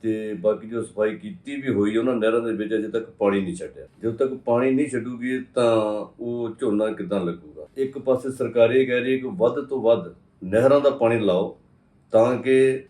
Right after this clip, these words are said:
ਜ਼ਮੀਨ ਦਾ ਜਿਹੜਾ ਪਾਣੀ ਦਾ ਪੱਧਰ ਆ, ਉਹ ਥੱਲੇ ਨਾ ਜਾਵੇ। ਤੇ ਜਦੋਂ ਆਪਾਂ ਮੋਟਰਾਂ ਰਾਹੀਂ ਪਾਣੀ ਲਾਉਂਦੇ ਆ ਤਾਂ ਜਿਹੜਾ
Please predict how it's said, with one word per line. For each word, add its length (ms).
ਜ਼ਮੀਨ 560
ਦਾ 100
ਜਿਹੜਾ 140
ਪਾਣੀ 480
ਦਾ 120
ਪੱਧਰ 400
ਆ, 340
ਉਹ 220
ਥੱਲੇ 300
ਨਾ 100
ਜਾਵੇ। 340
ਤੇ 80
ਜਦੋਂ 220
ਆਪਾਂ 160
ਮੋਟਰਾਂ 480
ਰਾਹੀਂ 180
ਪਾਣੀ 240
ਲਾਉਂਦੇ 360
ਆ 220
ਤਾਂ 200
ਜਿਹੜਾ 580